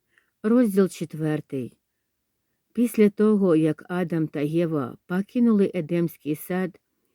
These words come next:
народилися їхні перші діти, спершу Каїн, а незабаром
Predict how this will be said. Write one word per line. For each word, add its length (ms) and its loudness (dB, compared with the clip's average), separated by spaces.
народилися 680 4
їхні 540 2
перші 540 -4
діти, 540 -4
спершу 600 -2
Каїн, 600 0
а 120 0
незабаром 840 2